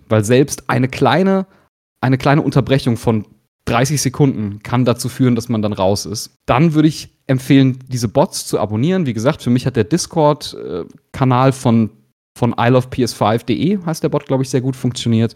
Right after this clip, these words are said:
Ähm, die Webseiten offen haben, um dann auch nicht extra den Browser noch mal hochfahren zu müssen, sozusagen. Und, äh, dann,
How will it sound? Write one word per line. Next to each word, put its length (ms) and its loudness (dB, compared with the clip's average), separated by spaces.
Ähm, 240 -2
die 140 -2
Webseiten 480 0
offen 360 -2
haben, 340 0
um 160 0
dann 160 0
auch 160 -4
nicht 220 -2
extra 280 -6
den 120 -2
Browser 300 2
noch 120 -2
mal 160 -2
hochfahren 480 -4
zu 140 -6
müssen, 440 0
sozusagen. 680 -2
Und, 440 0
äh, 320 4
dann, 440 2